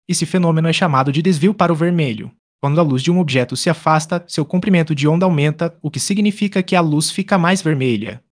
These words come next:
Isso é como ouvir uma sirene de ambulância que se afasta, o som fica mais baixo. Da mesma forma, a luz das galáxias que estão se afastando de você também muda.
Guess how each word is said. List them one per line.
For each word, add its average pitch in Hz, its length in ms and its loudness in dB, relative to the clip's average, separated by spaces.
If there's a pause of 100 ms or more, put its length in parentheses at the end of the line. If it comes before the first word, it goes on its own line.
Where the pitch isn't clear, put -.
(140)
Isso 175 220 0
é - 20 2
como 202 240 2
ouvir 180 240 2
uma 202 140 2
sirene 160 360 2
de 151 120 0
ambulância 180 500 2
que 185 140 -2
se 165 160 0
afasta, 139 640 -2
o 170 80 -4
som 208 240 0
fica 196 260 -2
mais 160 260 2
baixo. 127 540 -2 (340)
Da 127 80 -4
mesma 185 300 2
forma, 160 460 0
a 156 80 -2
luz 143 180 -2
das 170 180 0
galáxias 151 540 0
que - 100 -6
estão 190 220 0
se 190 100 -2
afastando 170 460 -2
de 151 80 0
você 165 300 -2
também 180 320 4
muda. 120 420 -4